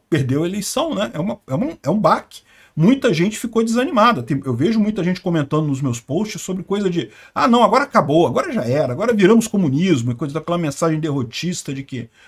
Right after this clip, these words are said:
não tem jeito. Eu discordo disso, já falei várias vezes. É, também tem muita gente chateada porque, é, é, queria ter dado golpe militar e coisa e tal, o golpe militar não veio.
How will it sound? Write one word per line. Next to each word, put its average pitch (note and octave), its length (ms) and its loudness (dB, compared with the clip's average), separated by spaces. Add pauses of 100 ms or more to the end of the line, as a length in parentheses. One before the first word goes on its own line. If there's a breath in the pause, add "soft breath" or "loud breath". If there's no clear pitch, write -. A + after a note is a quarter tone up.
(120 soft breath)
não D#3 140 -2
tem D#3 180 0
jeito. A#2 320 -2
Eu D#4 160 -2
discordo F3+ 560 -2
disso, D#3+ 300 -4
já C3+ 100 -4
falei D3 320 -4
várias B2+ 380 -6
vezes. G3 300 -6 (400 soft breath)
É, C#3 300 0 (340)
também G#3 220 4
tem G3+ 100 2
muita F#3+ 200 2
gente E3+ 160 0
chateada G3+ 500 0
porque, E3 560 0
é, C#3 440 4
é, B2 40 -4
queria F3 400 2
ter E3+ 180 -2
dado D3 240 2
golpe D#3 360 4
militar C#3+ 520 0
e C3 60 -4
coisa B2+ 240 -4
e A#2+ 40 -6
tal, D3 180 -2
o - 20 -2
golpe C#3+ 300 0
militar B2+ 440 -4
não E3 200 -4
veio. G#3+ 320 0